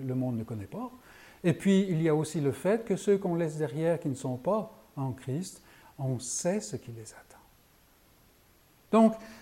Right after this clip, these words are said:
le, le croyant ne s'afflige pas comme ceux qui n'ont pas d'espérance, d'une manière, euh, d'un, d'un côté moins, d'un autre côté plus. Voyez-vous, la mort qui est si naturelle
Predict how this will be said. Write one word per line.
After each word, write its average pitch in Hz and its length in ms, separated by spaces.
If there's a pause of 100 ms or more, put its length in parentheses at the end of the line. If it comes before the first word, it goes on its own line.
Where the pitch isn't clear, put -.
(120)
le, 220 200
le 214 100
croyant 220 340
ne 208 80
s'afflige 196 480
pas 202 200
comme 190 240
ceux 196 240
qui 185 100
n'ont 165 160
pas 156 140
d'espérance, 143 800 (300)
d'une 156 120
manière, 151 420 (420)
euh, 151 180
d'un, 160 160
d'un 160 160
côté 151 560
moins, 151 280
d'un 165 300
autre 165 160
côté 180 300
plus. - 800 (360)
Voyez-vous, 233 520 (280)
la 202 200
mort 202 640
qui 220 160
est 214 40
si 247 220
naturelle 214 840